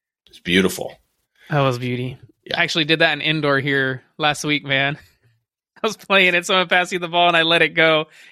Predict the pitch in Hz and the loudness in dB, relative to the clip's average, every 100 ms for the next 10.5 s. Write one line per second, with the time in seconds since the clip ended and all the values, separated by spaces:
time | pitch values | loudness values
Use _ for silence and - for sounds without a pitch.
0 | - 156 160 151 170 165 156 - 185 165 | -10 -2 -2 -2 0 0 0 -2 0 2
1 | 151 160 156 156 147 156 147 151 147 147 | 2 0 0 -2 -4 -2 -2 -2 -2 -4
2 | 147 160 _ _ 156 - 170 156 151 151 | -10 -14 _ _ -14 -10 -4 -4 -4 -6
3 | 147 143 - 143 147 - _ _ _ _ | -6 -8 -6 -4 -4 -8 _ _ _ _
4 | _ _ _ _ 170 151 151 151 185 160 | _ _ _ _ 0 2 2 2 2 2
5 | 160 156 165 156 156 139 156 156 - _ | 0 0 2 4 2 2 -2 -6 -16 _
6 | _ 190 208 208 196 185 - 156 143 139 | _ -2 0 2 2 2 0 -4 0 0
7 | 135 160 165 156 143 135 175 165 170 147 | 2 -2 -2 0 0 0 -2 -2 0 0
8 | 147 131 123 120 117 123 131 - _ _ | 2 2 2 0 -2 -4 -4 -8 _ _
9 | _ _ - _ - 240 262 294 185 208 | _ _ -12 _ -6 2 4 4 4 4
10 | 233 226 254 359 | 6 4 4 2